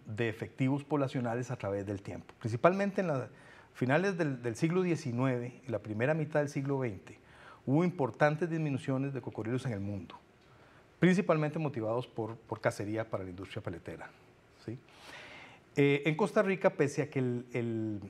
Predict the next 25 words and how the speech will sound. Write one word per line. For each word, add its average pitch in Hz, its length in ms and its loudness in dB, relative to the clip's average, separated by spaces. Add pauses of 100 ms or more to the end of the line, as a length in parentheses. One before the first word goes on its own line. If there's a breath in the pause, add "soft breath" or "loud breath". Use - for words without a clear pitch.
(380)
esta 139 240 0
industria 156 420 -2
no 123 100 0
tuvo 156 200 0
un 151 80 -2
desarrollo 127 520 -2
importante, 147 540 -2
como 98 180 -8
sí 120 80 -6
lo 127 120 0
tuvo 131 200 0
en 135 60 0
Guatemala, 117 560 0
por - 160 -16
ejemplo, 127 420 -6
o 104 200 -8
en, 92 320 -12
o 104 80 -4
en, 95 100 -8 (240)
en 98 140 -8
Colombia 117 400 -2
y - 20 -12
otros 101 180 -14
países 110 280 -8
sudamericanos, 120 680 -4